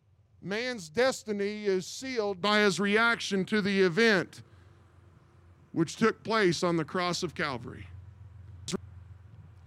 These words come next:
So as you sit there and sit on that bank and you ponder as you have seen that man crucified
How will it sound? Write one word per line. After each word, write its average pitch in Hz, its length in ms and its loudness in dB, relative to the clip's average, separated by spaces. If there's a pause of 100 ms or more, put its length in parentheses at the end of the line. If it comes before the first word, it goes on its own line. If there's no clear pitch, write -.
(160)
So 247 220 4
as 233 180 6
you 233 140 8
sit 302 400 4
there 214 400 6
and 180 340 4 (480)
sit 311 320 6
on 269 200 10
that 247 260 6
bank 247 440 6
and 214 160 6
you 214 140 6
ponder 247 640 4
as 202 180 4
you 220 340 4 (580)
have 233 220 2
seen 277 360 8
that 240 240 6
man 220 720 4 (1120)
crucified 233 520 -2